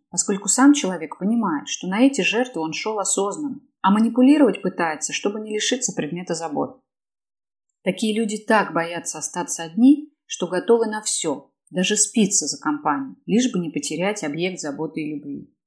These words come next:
Они терпят алкоголиков и всяких зависимых,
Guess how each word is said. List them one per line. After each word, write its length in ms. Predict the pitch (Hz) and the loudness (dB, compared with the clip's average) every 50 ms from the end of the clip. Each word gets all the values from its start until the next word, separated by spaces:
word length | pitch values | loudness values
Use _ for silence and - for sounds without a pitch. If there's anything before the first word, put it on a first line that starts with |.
| _ _ _ _ _ _ _ _ _ _ _ - | _ _ _ _ _ _ _ _ _ _ _ -2
Они 240 | 175 175 202 220 220 | 4 4 6 6 6
терпят 400 | 226 220 202 190 - 196 190 190 | 4 4 2 4 2 0 0 0
алкоголиков 720 | 185 180 - 202 - - 202 208 185 160 147 - 151 - - | -2 0 0 -2 -2 2 2 2 2 2 0 -4 -8 -10 -8
и 40 | |
всяких 380 | 156 - - 185 180 - 170 156 | -8 -4 -4 -4 -4 -4 -6 -6
зависимых, 680 | 160 175 170 170 202 247 262 - - 311 294 277 - | -6 -8 -4 0 2 2 2 0 -2 -6 -6 -6 -8